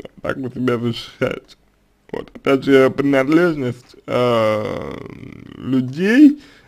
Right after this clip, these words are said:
да, именно вот принадлежность, принадлежность, принадлежность людей, она, э, полностью исключает какую-либо возможность построить отношения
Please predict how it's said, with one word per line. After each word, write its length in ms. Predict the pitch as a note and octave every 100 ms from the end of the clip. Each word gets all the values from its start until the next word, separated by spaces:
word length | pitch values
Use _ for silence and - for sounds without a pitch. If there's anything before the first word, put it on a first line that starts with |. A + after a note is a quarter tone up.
| -
да, 300 | - D#3 F#3
именно 380 | C3+ C3 A2+ D#2
вот 180 | C#2+ - - -
принадлежность, 720 | - C#3+ C#3 C3 C3+ B2+ -
принадлежность, 840 | - C3+ C#3 C3+ C3+ C3 B2+ - -
принадлежность 1000 | C#3 C#3+ C#3 C#3+ D3 C#3+ B2 A#2+ A2+ -
людей, 680 | C3 C3+ C#3 B2+ F2+ - _ _ _ - - C#3 C#3 - - _ -
она, 1040 | - A#2 G#2+ G#2+ F3 F3 E3+ D3+ F#2 - - _ _ _ _ _ _ _
э, 40 | - - G1+ G1+ - G1+ G1+ G1+ D#2 B2
полностью 1200 | - D#3 F3 F3 D3+ - - D3 D3 C#3 A#2 E2+ - -
исключает 1120 | D3 C3+ - D3+ C3+ - C#3+ D3+ D3 C#3 C3
какую-либо 1300 | - C3+ B2 - C#3 C#3 C3 C3+ C3+ C3+ C3 A#2+ -
возможность 960 | - D2 B2+ C3 B2+ C3 B2 A#2+ A#2+ -
построить 600 | - B2 A#2+ C#3 C3+ B2+
отношения 840 | A#2+ C3 B2+ - - C#3 C3 G1+